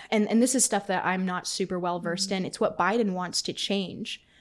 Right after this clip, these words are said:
Speaker 1: Uh, he wants to change the stature of limitations so that it doesn't matter when it happens, you can come forward at any time.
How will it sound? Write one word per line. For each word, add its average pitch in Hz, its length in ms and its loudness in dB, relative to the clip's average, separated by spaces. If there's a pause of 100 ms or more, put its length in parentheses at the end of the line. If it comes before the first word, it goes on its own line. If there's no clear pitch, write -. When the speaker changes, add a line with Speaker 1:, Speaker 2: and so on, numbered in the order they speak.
(160)
Speaker 1:
Uh, 185 60 -2
he 202 100 2
wants 196 200 -2
to 196 80 -6
change 190 320 -2
the 180 80 -6
stature 185 400 -4
of 175 100 -4
limitations 185 680 -4
so 180 160 0
that 175 160 -4
it 175 100 -6
doesn't 185 280 0
matter 175 280 -4
when 175 240 -6
it 165 80 -8
happens, 208 520 -2
you 180 80 -6
can 180 160 -6
come 170 200 -8
forward 156 320 -4
at - 100 -10
any - 200 -10
time. - 380 -10